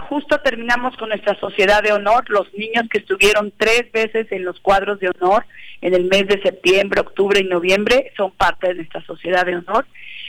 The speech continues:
Y culminamos con éxito nuestro modelo de la onu, el Cuernamún, que obviamente fue digital, fue a trave-,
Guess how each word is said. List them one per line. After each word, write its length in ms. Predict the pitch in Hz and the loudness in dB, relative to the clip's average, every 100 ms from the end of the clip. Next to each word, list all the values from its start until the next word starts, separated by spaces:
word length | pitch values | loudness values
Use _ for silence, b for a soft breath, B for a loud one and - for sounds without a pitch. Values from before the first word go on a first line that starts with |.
| B | B
Y 200 | 220 220 | 0 0
culminamos 720 | - 220 208 208 220 233 247 - | 2 0 2 4 2 2 -2 -2
con 220 | 208 220 | -2 -2
éxito 420 | 214 - - 226 | -4 -10 -2 -2
nuestro 300 | 220 - 190 | -2 -4 -2
modelo 400 | 180 190 214 220 | 0 2 2 4
de 80 | 214 | 4
la 180 | 214 226 | 4 2
onu, 380 | 254 240 226 - | -2 -8 -12 -6
el 140 | 190 | -6
Cuernamún, 640 | 180 196 185 185 202 262 269 B B B - | 2 0 2 -2 0 -2 -4 B B B -4
que 140 | 185 | 0
obviamente 540 | 202 226 226 208 254 | 2 2 2 -2 -2
fue 180 | 254 226 | -2 -4
digital, 560 | 208 - 185 - 285 349 - - | -6 -12 -4 0 0 0 -8 -2
fue 180 | 196 208 | 2 2
a 140 | 208 | 2
trave-, 320 | 196 185 175 | 0 0 -2